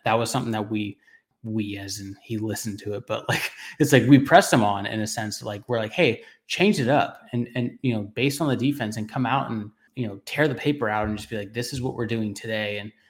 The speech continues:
this is who we're facing.'" And so it's like, he was able to do that and kind of, it's like, we're kinda going in and just being like, Olsen's like, "I don't know, Carr, what do you think?" He's like, "Well,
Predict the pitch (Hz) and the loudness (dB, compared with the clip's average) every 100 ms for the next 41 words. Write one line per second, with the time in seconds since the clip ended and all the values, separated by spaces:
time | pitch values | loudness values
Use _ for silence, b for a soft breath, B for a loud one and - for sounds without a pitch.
0 | _ 120 120 117 123 117 98 117 147 143 | _ -8 -6 -4 -2 0 -2 0 -2 -2
1 | 101 104 104 110 107 - 101 - _ _ | -10 -10 -8 -6 -8 -10 -12 -14 _ _
2 | _ 135 131 117 135 147 117 101 127 131 | _ 2 2 4 2 2 0 0 2 2
3 | 110 107 117 110 123 110 110 120 - 110 | 2 -2 -4 -8 -6 -8 -6 -8 -4 -6
4 | - _ _ _ _ _ _ 120 135 135 | -6 _ _ _ _ _ _ 0 0 4
5 | 160 120 113 110 127 110 101 - 113 107 | 4 6 4 4 2 2 -2 -6 -4 -4
6 | 101 98 - _ 117 110 117 104 107 101 | -4 -10 -16 _ -6 -4 -6 -6 -6 0
7 | 123 113 107 98 113 107 107 113 120 120 | 0 0 -4 -6 -4 -4 0 0 0 0
8 | - 98 110 - 107 120 185 190 180 - | -6 -14 -12 -8 -6 -4 -2 -2 -4 -14
9 | - | -18